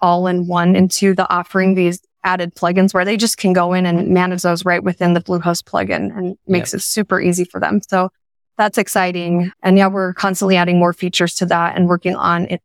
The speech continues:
Speaker 1: more integrations that are just right there embedded into the Wondersuite Bluehost plugin. 'Cause that's another thing too, is that you mentioned before, is that you start tacking on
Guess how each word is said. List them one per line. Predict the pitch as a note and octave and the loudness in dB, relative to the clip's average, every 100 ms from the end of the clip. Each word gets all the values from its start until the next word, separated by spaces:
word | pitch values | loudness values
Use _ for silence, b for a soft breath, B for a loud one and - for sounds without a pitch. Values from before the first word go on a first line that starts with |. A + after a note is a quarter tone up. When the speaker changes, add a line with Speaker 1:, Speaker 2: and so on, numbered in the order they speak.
| - | 0
Speaker 1:
more | G3 G#3+ G3+ | 2 2 0
integrations | F#3 G3+ F3 F3 F#3 F3+ | 0 2 2 2 2 2
that | F3 | 2
are | F3 | 2
just | E3+ E3+ - | 0 -2 -2
right | F3+ D#3+ | -2 0
there | F3+ F3 | 0 2
embedded | F3+ F3+ F3 E3+ E3+ - | 4 4 4 2 -2 -2
into | F#3 F3 - F3 E3+ E3+ | 0 0 0 0 0 0
the | F3 | 0
Wondersuite | F3+ F3 E3+ - F#3 - | 0 -2 -4 -2 -4 -2
Bluehost | F#3 E3+ F3 - | 0 0 0 -4
plugin. | - F3+ F3+ F#3 G3+ _ _ _ _ | -4 -2 0 -2 -2 _ _ _ _
'Cause | A3+ | 0
that's | B3 B3 | 0 0
another | A3+ F3+ F#3 | -4 -4 -4
thing | F#3 E3+ | -4 -4
too, | - F#3 | 0 0
is | F3+ | 2
that | E3+ F3 _ | 0 -2 _
you | - F3+ F#3+ F#3 | -8 0 2 2
mentioned | F3+ F3 F3+ F3 | 2 0 -2 -2
before, | E3+ G3 F#3 | -2 -2 -2
is | F3 | 0
that | F3+ - | -4 -4
you | F#3 F#3 | -4 -2
start | F#3+ E3 | -2 -4
tacking | - E3+ - F3 F3 | -2 -6 -2 -2 0
on | E3+ E3+ F3+ | 0 0 -4